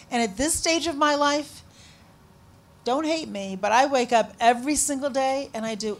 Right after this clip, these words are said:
exactly what I want to do. Right? I mean, I worked really hard to get to this point. And, and I work, I think, as hard as ever, but on issues I care about. And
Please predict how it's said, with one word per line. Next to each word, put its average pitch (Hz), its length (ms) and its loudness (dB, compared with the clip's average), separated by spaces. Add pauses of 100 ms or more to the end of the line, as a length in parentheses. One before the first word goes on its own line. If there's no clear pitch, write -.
(100)
exactly 240 920 -2
what 208 300 -4
I 208 160 0
want 196 280 -4
to 196 80 -6
do. 180 260 -10 (960)
Right? 277 400 4 (200)
I 277 120 -2
mean, 311 440 0 (480)
I 262 160 6
worked 294 220 6
really 311 300 2
hard 302 320 8
to 294 80 -4
get 269 300 4
to 339 60 -4
this 269 220 -6
point. 277 320 -4 (360)
And, 302 240 -6
and 294 120 2
I 311 120 8
work, 349 380 4 (100)
I 269 100 6
think, 302 220 -4
as 285 120 -2
hard 269 400 4
as 294 140 0
ever, 285 420 0
but 226 220 -4
on 269 180 -2
issues 294 520 -6
I 254 260 0
care 226 280 -4
about. 160 380 -4
And 220 140 -8